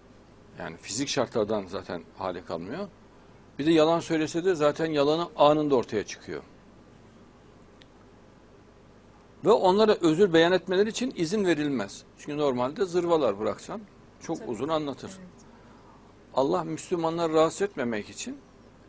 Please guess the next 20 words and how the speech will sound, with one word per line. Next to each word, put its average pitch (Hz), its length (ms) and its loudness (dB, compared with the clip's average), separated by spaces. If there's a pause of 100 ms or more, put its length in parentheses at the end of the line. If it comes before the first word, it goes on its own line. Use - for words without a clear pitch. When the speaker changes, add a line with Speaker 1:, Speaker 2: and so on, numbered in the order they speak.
Speaker 1:
izin 190 300 -2
vermiyor. 110 380 -2 (640)
Speaker 2:
Maşallah. 214 260 -20 (500)
Speaker 1:
Çünkü 139 320 -6
demagojiye 143 500 2
alışık 131 320 -4
olduğu 170 200 -4
için - 240 -12 (240)
konuşur 190 420 -4
da 214 60 -4
konuşur. - 480 -12 (1500)
Direkt 240 240 4
cehenneme 107 460 -2
koyuyor 87 320 -6
Allah. 73 240 -10 (3000)
"O 175 140 6
gün 208 180 0
yalanlayanın 165 640 0
vay 180 140 10
haline." 110 400 0